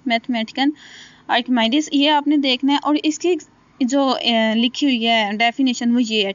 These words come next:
ठीक है, Side पे आपने ये definition करनी है। Then उसके बाद आपने ये formula करना है, ये जो formula अभी मैंने आपको explain किया, ठीक है, ये formula करना है।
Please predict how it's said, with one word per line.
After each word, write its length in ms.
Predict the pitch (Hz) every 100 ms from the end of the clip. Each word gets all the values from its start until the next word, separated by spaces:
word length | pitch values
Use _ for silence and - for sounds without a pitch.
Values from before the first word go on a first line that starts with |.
| -
ठीक 180 | 220
है, 160 | 285 381
Side 380 | - 226 214 214
पे 100 | 208
आपने 280 | 220 226 269
ये 140 | 247
definition 520 | 226 214 311 440 466
करनी 300 | 403 320 302
है। 140 | 302 302 - - - -
Then 220 | 240 302 320
उसके 240 | 311 320
बाद 280 | 285 269 269
आपने 300 | 247 247 269
ये 160 | 269
formula 560 | 269 254 214 202 247 427
करना 280 | 453 349 285
है, 160 | 302 302 _ -
ये 100 | 254
जो 80 | 262
formula 340 | 262 254 233
अभी 180 | 233 233
मैंने 220 | 233 233
आपको 180 | 226 226
explain 400 | 233 - 220 220
किया, 180 | 214 214
ठीक 200 | 226 226
है, 120 | 285 - - - -
ये 80 | 277
formula 500 | 277 269 262 240 294
करना 280 | 381 339 311
है। 140 | 302